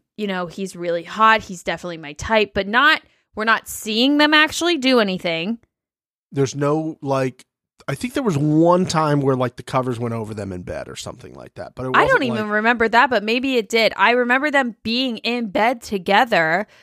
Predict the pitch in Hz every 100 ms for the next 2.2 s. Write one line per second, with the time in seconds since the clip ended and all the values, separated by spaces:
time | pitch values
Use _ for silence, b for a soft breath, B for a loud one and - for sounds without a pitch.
0 | b 220 214 214 202 196 - 254 285 294
1 | 247 - 185 226 302 226 185 180 160 135
2 | 135 -